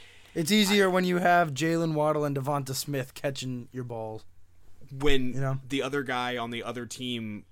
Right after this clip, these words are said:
Speaker 2: was, like, a two-star recruit out of high
Speaker 1: <laughs>
Speaker 2: school who
Speaker 1: Yeah.
Speaker 2: used to play shooting guard for his <laughs> basketball team. It's just,
Speaker 1: Yeah.
Speaker 2: it's, it's little stuff like that. I mean,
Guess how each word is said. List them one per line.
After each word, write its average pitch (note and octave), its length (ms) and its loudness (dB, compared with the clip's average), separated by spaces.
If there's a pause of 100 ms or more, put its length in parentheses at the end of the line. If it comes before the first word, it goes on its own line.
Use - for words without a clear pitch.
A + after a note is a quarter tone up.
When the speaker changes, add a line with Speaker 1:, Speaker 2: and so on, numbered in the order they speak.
(240)
Speaker 2:
was, A2+ 220 -10
like, G#2+ 220 -8
a G2 140 -12 (100)
two-star B2 680 12
recruit A2+ 500 -2
out G#2+ 140 -4
of G2+ 80 -8
high - 220 -2
Speaker 1:
<laughs> - 0 -
Speaker 2:
school C#3+ 520 0 (120)
who A2 360 -2 (100)
Speaker 1:
Yeah. F3 100 2 (140)
Speaker 2:
used C3 200 -2
to C3+ 80 -6
play A#2 520 12 (200)
shooting C3+ 520 -6
guard G#2 440 -6 (320)
for C3+ 180 -8
his C3 260 0
<laughs> D#3+ 80 -2
basketball C3 420 6
team. A#2+ 220 -2
It's A3 180 -4
just, F3 200 -4
Speaker 1:
Yeah. D3 220 0 (200)
Speaker 2:
it's, F3 220 -6
it's F#3+ 160 2
little F#3+ 220 2
stuff C#3 280 -6
like A#2 200 -8
that. G#2 260 -6
I G#2+ 60 -10
mean, G#2+ 300 -12